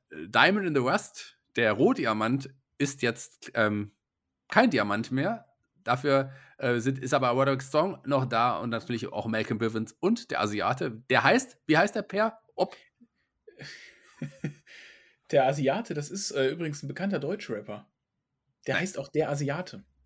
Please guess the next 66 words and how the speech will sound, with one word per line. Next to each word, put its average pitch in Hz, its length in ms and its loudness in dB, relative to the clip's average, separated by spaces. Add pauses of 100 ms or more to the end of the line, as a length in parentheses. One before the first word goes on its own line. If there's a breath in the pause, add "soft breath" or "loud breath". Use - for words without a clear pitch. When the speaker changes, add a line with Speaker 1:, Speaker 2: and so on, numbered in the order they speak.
(300)
Speaker 1:
Edgar 151 220 2
Wasser 220 200 4
meinst 90 240 -2
du? 95 40 -2
Ein 98 160 -8
ganz, 208 240 4
ganz 135 180 -4
toller 120 220 0
Rapper, 123 240 -2
der 98 140 -4
übrigens 110 300 -6
auch 64 140 -12
bald 123 300 -4
nach 117 120 -6
Fulda 185 220 -4
kommt. 139 280 -12 (220 loud breath)
Aber - 80 -4
Speaker 2:
Nee, - 60 2
Speaker 1:
den 131 40 2
Speaker 2:
es 131 60 2
Speaker 1:
meinst 117 120 0
Speaker 2:
gibt, 202 160 -6
Speaker 1:
du - 40 -12
nicht. 170 100 -8
Speaker 2:
es 180 100 -6
gibt 180 140 -4
wirklich 190 240 -4
einen 151 180 -2
Rapper, 165 160 -4
der 151 120 -6
heißt 151 200 -10
Der 151 180 0
Asiate. 165 600 -6 (1000)
Der 135 80 -8
hat 147 120 -10
Speaker 1:
Ja. 170 60 0
Speaker 2:
beim 147 280 4
J 156 240 0
B 170 120 2
B, 156 260 -2
beim 135 200 -2
V 147 280 -4
B 151 160 -2
T 131 240 -6
mitgemacht. 127 580 -6
Bekannte 180 340 -6
Battle-Rap-Turniere, 123 760 -8
falls - 240 -16
ihr - 80 -12
da - 80 -18
was - 120 -16
sagt. - 140 -14
Speaker 1:
Ja, 92 120 -2
aber 104 140 0
du 127 80 2
solltest, 135 420 0
äh, 135 160 0
doch 135 380 -4
auch 117 200 -2
unsere 127 360 0
Wrestler 143 280 0
nennen, 92 200 0
die 95 80 -4
hier 95 140 -4
auch - 100 -12
auftreten. - 580 -12